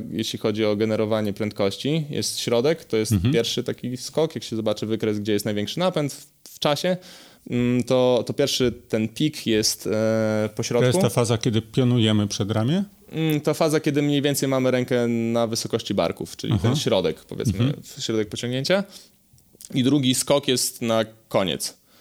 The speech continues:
Speaker 1: I teraz
Speaker 2: Kiedy wyciągamy rękę
Speaker 1: kiedy
Speaker 2: z wody.
Speaker 1: właśnie dociągamy i to jest ten triceps i ta,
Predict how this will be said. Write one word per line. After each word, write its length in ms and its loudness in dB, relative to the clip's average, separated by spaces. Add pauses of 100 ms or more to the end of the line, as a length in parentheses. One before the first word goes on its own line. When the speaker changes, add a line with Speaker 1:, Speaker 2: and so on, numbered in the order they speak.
(280)
Speaker 1:
I 60 -4
teraz 540 2
Speaker 2:
Kiedy 220 4
wyciągamy 580 4
rękę 200 2
Speaker 1:
kiedy 160 4
Speaker 2:
z 20 2
wody. 140 6
Speaker 1:
właśnie 180 2
dociągamy 520 0
i 60 0
to 60 -2
jest 100 -4
ten 100 -2
triceps 580 0
i 100 -2
ta, 500 4